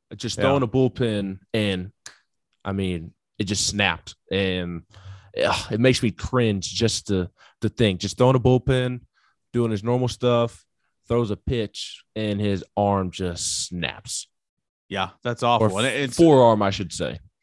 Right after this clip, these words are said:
Speaker 2: That's, um, uh, again, that's why I think, that's why I think it, it's, it's gonna take Tennessee a little while to kind of find itself because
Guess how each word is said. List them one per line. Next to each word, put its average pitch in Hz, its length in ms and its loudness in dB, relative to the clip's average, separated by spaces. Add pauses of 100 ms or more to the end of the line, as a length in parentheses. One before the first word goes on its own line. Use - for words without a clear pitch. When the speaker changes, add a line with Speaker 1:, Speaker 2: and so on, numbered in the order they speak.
(600)
Speaker 2:
That's, 120 320 -2
um, 107 520 0
uh, 113 260 -8
again, 110 360 -4
that's 98 180 -8
why 107 220 0
I 98 60 -4
think, 101 300 -8 (1120)
that's 131 160 -10
why 143 160 4
I 123 40 0
think 123 280 -2
it, 113 140 -2
it's, - 420 -8 (320)
it's - 80 -20
gonna 185 120 -8
take 196 160 2
Tennessee 165 320 0
a 139 60 2
little 139 180 0
while 127 140 2
to 117 60 -4
kind 120 160 -8
of 107 80 -12
find 110 260 -4
itself 92 420 -8
because 101 640 -6